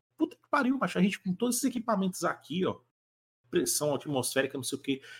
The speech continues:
a gente não conseguiu saber que ia ter a porra da chuva,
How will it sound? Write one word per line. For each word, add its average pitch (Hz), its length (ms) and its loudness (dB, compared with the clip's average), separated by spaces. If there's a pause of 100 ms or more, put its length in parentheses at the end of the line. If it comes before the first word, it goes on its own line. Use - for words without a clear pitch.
a - 40 0
gente 180 160 4
não 180 80 6
conseguiu 185 720 2
saber 180 400 6
que 180 100 6
ia 175 80 2
ter 175 140 -6
a 170 40 -4
porra 165 200 -2
da - 160 0
chuva, 269 420 -2